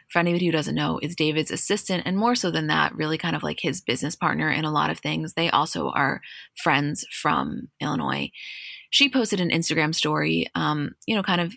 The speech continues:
very generic, like, black screen, white writing that basically said, "I'm, you know, I'm processing this like the rest of you. I obviously stand with the victims, don't condone,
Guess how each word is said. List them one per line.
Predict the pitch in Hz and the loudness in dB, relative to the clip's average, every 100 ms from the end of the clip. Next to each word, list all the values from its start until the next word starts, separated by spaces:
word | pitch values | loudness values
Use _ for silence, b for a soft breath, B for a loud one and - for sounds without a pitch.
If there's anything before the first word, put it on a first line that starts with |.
| _ | _
very | 165 160 | -2 2
generic, | 156 156 147 147 156 | 2 0 2 0 0
like, | 151 - | -4 -4
black | 151 160 | -2 0
screen, | - - 156 156 | -2 -2 -2 0
white | 147 - | -4 0
writing | 147 151 | 0 0
that | 156 | -2
basically | - 165 - | -2 -2 -2
said, | - - | -4 -4
"I'm, | - | -4
you | - | -6
know, | |
I'm | 64 | -6
processing | - 160 175 - 160 | 0 0 0 -2 -2
this | 156 | -2
like | - 170 | -2 -2
the | 151 | 0
rest | 214 - | 0 0
of | 214 | 0
you. | 208 196 | 0 2
I | 160 | 2
obviously | 143 147 175 | 0 -2 -6
stand | - 147 151 | -2 -2 -2
with | 160 | -4
the | - | -4
victims, | 156 - 160 160 160 - B B B | -4 -4 -4 -2 -2 -2 B B B
don't | 151 156 | -2 -2
condone, | 170 156 156 151 156 151 | -2 0 0 -2 -4 -6